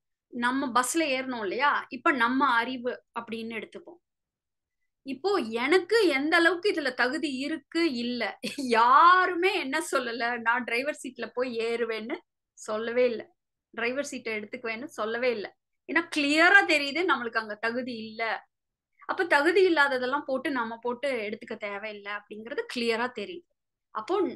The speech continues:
நாம நம்மளுடைய அந்த ஒரு இடத்துல நிக்கிறோம் இல்லையா? So, அது மாதிரி அறிவுக்கு அந்த அகத்துல சீர்திருத்துறதுக்கு எந்த ஒரு ஸ்கோப்பும் இல்ல,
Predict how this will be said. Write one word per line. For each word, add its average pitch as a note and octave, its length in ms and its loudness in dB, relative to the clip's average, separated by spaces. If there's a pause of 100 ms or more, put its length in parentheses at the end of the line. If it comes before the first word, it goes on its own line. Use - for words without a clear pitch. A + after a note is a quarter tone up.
(280)
நாம B3+ 420 2
நம்மளுடைய C4 680 -2
அந்த G#3+ 260 -4 (160)
ஒரு G#3+ 240 -8 (840)
இடத்துல B3 360 -6
நிக்கிறோம் A3 440 -8 (680)
இல்லையா? A3 320 -6
So, E4+ 240 -4
அது - 260 -2
மாதிரி A#3 400 0 (1120)
அறிவுக்கு E4+ 760 2 (580)
அந்த A#3 280 -4
அகத்துல D4+ 580 0 (240)
சீர்திருத்துறதுக்கு C#4 1080 -8
எந்த A#3 260 -6 (100)
ஒரு A#3 220 0 (140)
ஸ்கோப்பும் C#4+ 640 -8
இல்ல, A3 260 -10